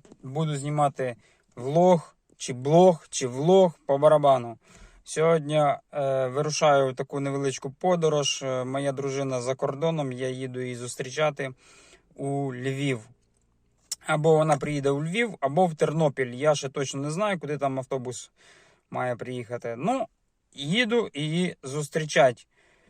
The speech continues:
У нас будуть різні цікаві моменти. Дорога не маленька, п'ятсот кілометрів. І побачимо, може, щось буде цікаве.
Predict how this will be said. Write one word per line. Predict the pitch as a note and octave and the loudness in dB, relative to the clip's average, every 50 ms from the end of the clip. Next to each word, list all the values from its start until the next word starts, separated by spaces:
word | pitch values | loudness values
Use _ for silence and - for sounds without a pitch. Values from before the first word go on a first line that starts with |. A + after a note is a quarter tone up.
| _ _ _ _ _ _ _ _ _ | _ _ _ _ _ _ _ _ _
У | C#3+ D#3 | -2 2
нас | F#3+ F#3+ F3+ E3+ | 6 6 6 6
будуть | D#3 D#3 E3 F3 E3+ D#3 D3 C3+ B2 - - - B2 A#2 - | 4 2 0 0 2 2 0 -2 -4 -8 -14 -18 -18 -6 -2
різні | C3+ C#3+ D3+ F#3 G3+ F#3+ E3 D3 D#3 D#3 D3+ D3 C#3 C3 B2+ - - - - | 0 2 2 4 2 2 0 0 0 0 0 0 0 -2 -4 -8 -12 -18 -14
цікаві | _ - - D3+ - F3 D#3+ D3 C#3 C#3 C3 B2+ | _ -10 -8 2 8 8 8 8 8 4 0 -2
моменти. | B2+ C#3 D#3+ F#3 G#3+ A#3 A#3 A#3+ A#3 G#3 G#3+ G#3+ G#3+ G#3+ G#3 - G3 - _ - | 0 0 0 2 4 4 2 2 0 2 2 2 4 4 0 -2 -8 -14 _ -18
Дорога | C3 B2+ C3 D#3 D#3+ F3 E3+ D3 C3+ C3+ B2+ B2 B2 B2 | -16 -2 2 4 6 6 6 6 6 6 4 4 2 0
не | B2 C#3+ D#3+ D#3 C#3 | -2 0 2 2 2
маленька, | C3 C3 C3+ C#3+ F3 G#3+ A3+ A3+ A3 G#3+ F#3+ - G3+ G3 F#3+ E3+ - _ _ | 4 2 2 4 6 6 6 4 4 0 2 2 4 4 2 0 -6 _ _
п'ятсот | - D3 C#3+ C3+ - - - F3 D#3 C3 | -2 -2 -2 0 -4 -4 -2 -2 -2 -2
кілометрів. | - - D#3 D#3+ F#3+ A3 A3 G#3 G#3 G3 G3 F#3 F3+ F3 E3+ - _ - | -4 -6 -4 0 2 4 4 4 2 0 0 0 0 -2 -4 -10 _ -12
І | A3+ B3+ B3 | -10 -10 -8
побачимо, | - - F#3+ F3+ F3 E3+ F#3+ A3 A3+ G#3+ - D#3+ C#3+ C3+ C3+ C#3+ | -2 -2 -2 -2 -2 2 4 4 4 4 2 -2 -4 -4 -4 -2
може, | D#3 F3 F#3+ F3+ F3+ F3 | 0 0 0 0 0 -2
щось | D#3 - - F#3 F3+ E3 | -4 -4 -4 -4 -4 -4
буде | D#3 D#3 E3+ F3 E3+ E3+ D#3+ | -6 -6 -4 -4 -4 -4 -4
цікаве. | - - E3 - - G3+ G3+ F#3+ D#3+ C#3 B2+ | -6 -8 -10 -2 2 4 4 4 4 2 0